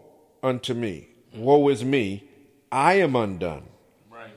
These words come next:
Speaker 1: "I'm a man of unclean lips. I dwell among a people of unclean lips. I am dirty, dirty, dirty." Because it, it, it references righteousness, self-righteousness versus God's righteousness.
Speaker 2: Right.
Speaker 1: And so the identity is learning how to actually embrace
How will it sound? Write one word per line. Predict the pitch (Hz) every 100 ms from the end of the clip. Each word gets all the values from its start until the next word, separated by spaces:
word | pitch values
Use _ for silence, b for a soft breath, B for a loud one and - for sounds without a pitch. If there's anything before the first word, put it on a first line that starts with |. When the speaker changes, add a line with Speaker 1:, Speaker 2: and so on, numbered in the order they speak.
| _ _ _ _
Speaker 1:
"I'm | 151 185
a |
man | 127 120
of | 110
unclean | 123 120 139 117
lips. | 135 170
I | -
dwell | 107 120 139
among | 127 139
a | 135
people | - - - 175
of | 139
unclean | 143 135 - 139 123
lips. | 135 170 -
I | 120 147
am | 147 123 117 107
dirty, | 127 143 135 127
dirty, | 117 127 120 117
dirty." | 135 165 110 B B B
Because | 127 - 147 127
it, | 135
it, | - 123 117 120
it | 120 98
references | 120 127 - 120 - 117 110 101 -
righteousness, | 104 113 147 160 131 - 95 78
self-righteousness | - - 123 131 123 117 117 117 - 110 -
versus | 107 104 107 98 - b b 87
God's | 117 110 104
righteousness. | 101 131 160 104 - 80 -
Speaker 2:
Right. | - B B
Speaker 1:
And | 104
so | 104 127 113 - -
the | 110
identity | 113 98 139 160 131 120
is | 107
learning | 104 113 127 123
how | 110 117 120
to | 120 123 -
actually | 104 110 - 117 113
embrace | 107 98 85 95 127 127 117